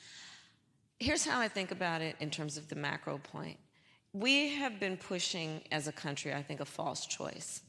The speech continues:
that suggests you're either in favor of the Second Amendment or you want to take everyone's guns away. And that's a false choice. I'm in favor of the Second Amendment. I have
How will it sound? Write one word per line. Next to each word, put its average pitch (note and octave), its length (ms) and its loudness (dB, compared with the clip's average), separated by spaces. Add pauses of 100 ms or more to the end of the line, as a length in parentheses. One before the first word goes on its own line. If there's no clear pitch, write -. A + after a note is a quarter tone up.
(480)
that F#3+ 80 4
suggests F#3 500 2
you're E3 160 2
either A3 320 6
in A3 80 0
favor F#3 320 2
of D#3+ 80 -4
the D#3+ 80 -2
Second D#3 380 0
Amendment C#3+ 400 -2 (200)
or D3 140 2
you D3 140 2
want C#3+ 200 -2
to - 60 0
take - 160 -4
everyone's C3+ 380 -6
guns - 280 -10
away. - 300 -14 (800)
And B3 140 4
that's C4+ 160 4
a B3 40 0
false F3 360 -2
choice. - 360 -6
I'm B3+ 200 4
in C4 80 0
favor G3 260 4
of E3+ 120 -6
the F3+ 60 -8
Second D3+ 340 -2
Amendment. D3 380 0
I D#3+ 160 4
have F3+ 200 -2